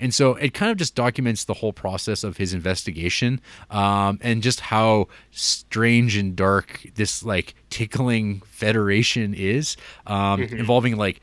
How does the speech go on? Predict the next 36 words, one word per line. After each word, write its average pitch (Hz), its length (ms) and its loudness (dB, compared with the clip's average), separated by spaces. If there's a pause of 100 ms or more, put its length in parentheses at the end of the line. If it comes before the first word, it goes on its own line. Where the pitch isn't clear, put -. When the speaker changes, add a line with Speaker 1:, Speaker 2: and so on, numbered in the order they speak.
Speaker 1:
tickling 139 460 -2
cells 120 640 2
in 113 60 -2
the 110 60 0
middle 110 360 2
of, 107 140 0
like, 107 300 -2 (280)
I 110 80 -6
don't 104 120 0
know, 95 60 -2
the 101 100 -2
Rust 95 400 -2
Belt, 113 500 2
and, 101 140 -4
like, 87 160 -6 (300)
just - 180 -4
the 117 80 -4
taking 113 340 -2
advantage 101 440 -2
of 90 120 -6
young 101 300 0
men 104 420 0
and 90 160 -4
this 82 120 -6
blackmail. 107 1040 0
And, 90 160 -2 (360)
um, 110 280 0
it 131 140 -2
almost 175 240 -2
starts 233 200 -4
going 143 240 0
into, 147 180 -2
like, 123 240 -2
uh, 92 400 -2
like, 92 280 -6
uh, 90 200 -8